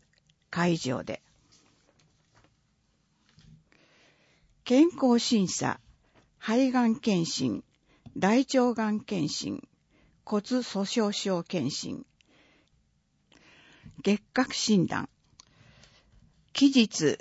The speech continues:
会場、時間の順でお、お知らせします。四月二十六日日曜日、二ノ島公民館。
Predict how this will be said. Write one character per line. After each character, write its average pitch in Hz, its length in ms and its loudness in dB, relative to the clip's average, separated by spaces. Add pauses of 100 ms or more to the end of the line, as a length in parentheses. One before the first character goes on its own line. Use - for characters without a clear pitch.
会 233 260 4
場、 196 420 2 (220)
時 185 160 -4
間 240 260 6
の 220 140 4
順 190 260 2
で 190 200 0 (440)
お、 - 60 -6
お 170 40 -2
知 - 140 -4
ら 165 120 -2
せ 160 160 -4
し - 160 -4
ま - 100 -4
す。 - 260 -8 (760)
四 - 200 2
月 302 300 6
二 285 160 12
十 202 240 4
六 180 240 2
日 185 320 4
日 185 340 2
曜 202 200 4
日、 131 220 -4 (600)
二 208 140 8
ノ 269 120 10
島 247 360 6
公 208 280 2
民 185 220 4
館。 127 400 -4